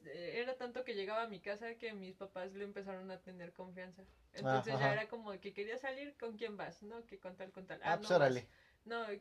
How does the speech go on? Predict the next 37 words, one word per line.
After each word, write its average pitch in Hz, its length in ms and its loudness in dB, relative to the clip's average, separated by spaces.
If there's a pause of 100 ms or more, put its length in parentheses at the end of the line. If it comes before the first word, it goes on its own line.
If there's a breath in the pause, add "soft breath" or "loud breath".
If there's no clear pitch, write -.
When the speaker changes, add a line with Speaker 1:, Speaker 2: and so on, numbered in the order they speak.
Speaker 1:
pero 233 180 2
va 269 140 6
fulanito". 254 460 -4
"Ah, 320 200 2
entonces 381 340 -2
sí, 269 140 -4
vete". 226 280 -4
Porque 214 260 2
él 240 100 0
pasaba 220 460 0
por 190 120 0
mí 233 260 -4
y 214 40 -6
me, 175 320 -6
y 196 60 -8
me 196 100 -2
iba 139 120 8
a - 20 12
Speaker 2:
Ah, 139 60 12
Speaker 1:
dejar 180 180 4
a 131 40 6
mi 143 100 4
Speaker 2:
ajá. - 60 2
Speaker 1:
casa 208 380 2
y 180 60 -4
así, 185 220 -4
¿no? - 140 -10
Era, 139 300 8
Speaker 2:
Ah, 160 40 12
Speaker 1:
era 180 100 12
Speaker 2:
qué 160 100 4
Speaker 1:
como 208 160 8
Speaker 2:
chido. 214 160 12
Speaker 1:
la 202 160 12
confianza 233 560 8
que 208 120 -12
tenían. 196 360 -12